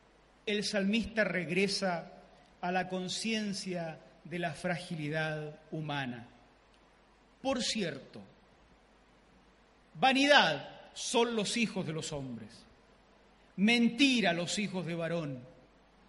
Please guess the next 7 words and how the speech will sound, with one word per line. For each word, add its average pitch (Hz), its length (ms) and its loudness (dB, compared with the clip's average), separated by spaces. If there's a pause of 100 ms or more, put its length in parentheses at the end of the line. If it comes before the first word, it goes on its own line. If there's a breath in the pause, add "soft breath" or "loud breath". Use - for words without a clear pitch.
(720 soft breath)
Pesándolos 294 1000 2 (160)
a 226 260 4
todos 269 500 4
igualmente 202 680 2
en 175 100 -2
la 175 100 0
balanza, 214 680 0